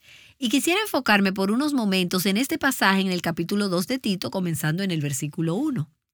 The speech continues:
Así que Pablo le dice a Tito, Pero "En cuanto a ti".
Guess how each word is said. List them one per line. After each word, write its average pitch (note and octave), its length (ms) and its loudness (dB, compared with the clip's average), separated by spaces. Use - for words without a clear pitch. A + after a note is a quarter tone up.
Así E4+ 200 -2
que G4 120 -2
Pablo D#4 320 4
le C4 120 2
dice A3 260 0
a G3+ 60 0
Tito, D3 440 -4
Pero D#4+ 480 2
"En F#3+ 240 2
cuanto E3+ 460 0
a D3+ 60 2
ti". C3+ 400 -2